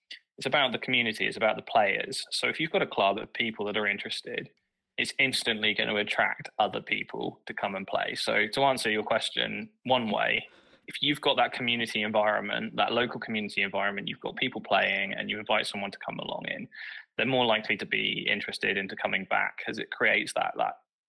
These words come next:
that enthusiasm, that environment, that sort of, that, that culture. Um, and so, yeah, so I came down to play and,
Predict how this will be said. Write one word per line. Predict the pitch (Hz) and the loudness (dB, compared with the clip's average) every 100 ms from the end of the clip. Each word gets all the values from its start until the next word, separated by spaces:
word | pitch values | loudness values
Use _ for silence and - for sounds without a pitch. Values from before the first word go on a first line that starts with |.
| - | -2
that | 95 - - - | 0 0 -6 -2
enthusiasm, | 123 - 123 117 110 104 107 107 | -2 0 0 2 4 4 2 2
that | 104 107 | 2 2
environment, | 107 107 104 104 104 107 101 104 - | 2 2 4 2 0 0 -2 -2 -2
that | - - | -2 -2
sort | - | -6
of, | - | -4
that, | - - - | -4 -4 -4
that | - - - | -4 -4 0
culture. | 113 107 - 113 107 101 - - - - _ _ _ | 2 2 0 2 4 2 -4 -20 -20 -20 _ _ _
Um, | 127 120 117 117 - _ _ - - - | 4 6 4 2 -8 _ _ -20 -18 -8
and | 131 | 0
so, | 156 | 4
yeah, | 170 147 | 6 6
so | - | 6
I | 135 | 4
came | 143 120 | 4 0
down | 113 104 | 0 -2
to | 107 | -2
play | - 110 110 110 113 | 2 4 6 6 4
and, | 107 107 107 107 107 | 2 2 0 0 -4